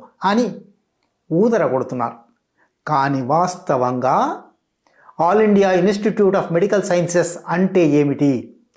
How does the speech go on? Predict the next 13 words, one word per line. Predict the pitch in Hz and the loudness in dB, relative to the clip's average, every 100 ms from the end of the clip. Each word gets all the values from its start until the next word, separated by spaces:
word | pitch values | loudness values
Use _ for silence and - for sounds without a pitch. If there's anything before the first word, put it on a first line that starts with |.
| _ _ - | _ _ -4
దాంట్లో | 185 208 208 214 | 0 0 2 2
ఏ | 175 233 | 4 4
సౌకర్యాలు | 233 196 196 220 196 175 | 4 0 2 2 4 2
ఉండాలి, | 160 147 156 139 - - - - | 2 0 0 -2 -4 -20 -20 0
ఏ | 180 240 | 2 4
సౌకర్యాలు | 240 233 247 240 233 233 | 2 0 2 2 2 4
ఉంటే | 208 190 240 240 240 185 - - - | 2 4 2 2 2 2 -2 -12 -4
దాన్ని | 165 196 185 180 156 - - _ | 0 2 2 0 -2 -8 -20 _
పనిచేస్తున్న | 175 180 240 233 240 240 247 220 214 | -2 2 2 2 0 0 0 2 2
ఏఐఎంఎస్ | 196 185 180 180 175 170 165 156 147 | 4 4 4 4 4 4 0 -4 -2
అంటారు | 147 135 139 135 143 110 - | -6 -2 -2 0 -2 -4 -6
అని | 151 165 156 143 - _ _ _ _ _ - | -2 0 0 -2 -14 _ _ _ _ _ -4
పరిశీలిస్తే, | 139 160 - 135 120 - - 160 254 349 | 0 0 0 0 -2 -6 0 2 2 -2